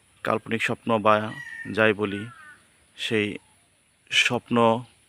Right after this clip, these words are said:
থেকেই বা বাস্তবায়ন আজকের এই পাগনার চালা, আজকের এই যেই গাছটি দেখা যাচ্ছে, এইখানে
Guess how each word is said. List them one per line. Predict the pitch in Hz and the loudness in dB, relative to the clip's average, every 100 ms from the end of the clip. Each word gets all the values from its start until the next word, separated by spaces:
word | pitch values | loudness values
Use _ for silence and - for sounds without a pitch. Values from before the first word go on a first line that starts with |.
| _ _ _ _ _ _ _ _ _ | _ _ _ _ _ _ _ _ _
থেকেই | - 123 131 123 117 139 _ _ _ _ | -6 -4 2 2 2 -4 _ _ _ _
বা | 104 107 110 - - - | -2 0 0 -4 -14 -8
বাস্তবায়ন | 107 113 - 117 113 110 104 123 143 _ _ - | -2 -2 -2 2 4 4 0 -4 -12 _ _ -16
আজকের | 107 - - 101 | -12 -10 -8 -6
এই | 104 101 113 - _ _ _ _ | -4 -6 -10 -20 _ _ _ _
পাগনার | 107 107 101 101 | -4 -2 -2 -4
চালা, | - 104 107 139 139 - - | -4 -4 -4 -6 -12 -20 -14
আজকের | 104 - 107 | -12 -8 -8
এই | 87 104 98 - | -4 -6 -6 -8
যেই | 110 107 107 104 82 - _ _ _ _ - 98 | -6 -2 -2 -4 -8 -14 _ _ _ _ -8 -6
গাছটি | 107 - | -6 -6
দেখা | 107 107 | -4 -4
যাচ্ছে, | 104 113 - 151 175 - _ _ _ - | -4 -6 -2 -2 -4 -10 _ _ _ -8
এইখানে | 113 - 117 113 120 | -8 -4 -2 -2 -2